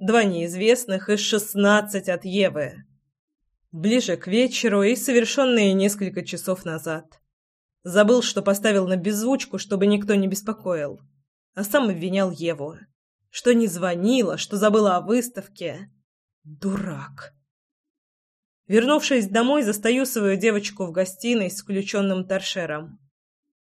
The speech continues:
Лежит на диване, обняв маленькими ручками телефон с открытым телеграммом. А на экране наш с Сантьяго фонтан, переливающийся всеми оттенками синего и черного.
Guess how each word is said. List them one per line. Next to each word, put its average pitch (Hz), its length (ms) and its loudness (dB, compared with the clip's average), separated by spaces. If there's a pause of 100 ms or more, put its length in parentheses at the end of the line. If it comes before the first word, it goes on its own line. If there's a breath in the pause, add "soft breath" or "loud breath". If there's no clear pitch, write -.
(180)
Лежит 214 440 4
на 196 100 0
диване, 214 640 4
обняв 214 380 2
маленькими 208 580 4
ручками 202 600 0
телефон 202 640 2
с 208 40 -12
открытым 202 540 0
телеграммом. 190 840 -2 (680)
А 190 140 -2
на 220 160 4
экране 285 420 4
наш 214 300 0
с - 140 -12
Сантьяго 185 580 -2
фонтан, 165 640 -10 (500)
переливающийся 196 920 0
всеми 208 320 -2
оттенками 202 560 -4
синего 208 500 -4
и 170 140 -6
черного. 165 640 -8